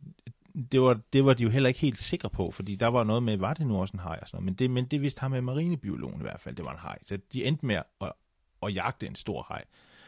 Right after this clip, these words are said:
Og i Alien, ja, der var de lidt på spanden, fordi de anede ikke, hvad det var.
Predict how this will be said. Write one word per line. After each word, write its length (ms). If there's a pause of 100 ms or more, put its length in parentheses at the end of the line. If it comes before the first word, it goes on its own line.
(220)
Og 140
i 160
Alien, 460
ja, 200
der 140
var 100
de 100
lidt 220
på 60
spanden, 480
fordi 460
de 160
anede 300
ikke, 100
hvad 120
det 100
var. 260